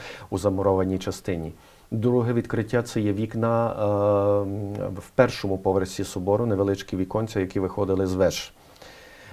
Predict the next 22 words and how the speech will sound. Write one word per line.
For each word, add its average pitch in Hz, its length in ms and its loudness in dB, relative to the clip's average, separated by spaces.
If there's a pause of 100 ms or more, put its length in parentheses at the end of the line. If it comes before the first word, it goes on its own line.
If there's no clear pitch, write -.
Вони 101 240 0
зовні 110 360 0
непомітні, 120 720 0
але 98 200 0
всередині 110 640 0
ми 104 160 -2
їх 101 280 -4
відкрили 101 720 -2
і, 98 420 -2
м, 92 120 -2 (460)
можемо 95 340 -4
їх 95 160 0
бачити. 87 480 -2 (560)
Найбільше 117 720 2
відкриття — 95 600 -2
це 107 140 -4
є 98 100 0
відкриття, 104 580 -2
очевидно, 101 500 -4
живопису 98 540 -4
першої 92 380 -4
половини 92 640 -4